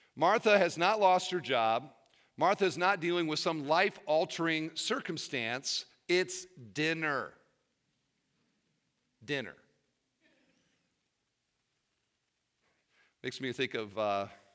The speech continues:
Allen Iverson's famous interview where he just said, "It's practice.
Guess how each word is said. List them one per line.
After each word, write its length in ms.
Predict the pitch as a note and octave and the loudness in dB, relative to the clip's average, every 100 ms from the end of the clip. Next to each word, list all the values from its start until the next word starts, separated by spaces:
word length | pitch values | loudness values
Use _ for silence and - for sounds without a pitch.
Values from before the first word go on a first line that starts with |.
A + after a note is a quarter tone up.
| _ _ _ _ _ _ _ _ | _ _ _ _ _ _ _ _
Allen 240 | - C#3 B2 | -2 -2 0
Iverson's 500 | B2+ B2+ - B2 - | -2 -2 -8 -10 -12
famous 760 | - B2 C3 B2 A2+ - - | -10 -6 -6 -6 -8 -8 -8
interview 500 | C3+ B2+ B2+ G#2+ G2+ | -8 -6 -6 -6 -10
where 200 | F#2+ G#2 | -8 -8
he 80 | G2+ | -8
just 200 | - A2 | -10 -12
said, 200 | - G#2+ | -8 -8
"It's 260 | A2+ G#2+ - | -10 -14 -16
practice. 920 | - - - - _ _ _ - - | -18 -20 -20 -20 _ _ _ -20 -20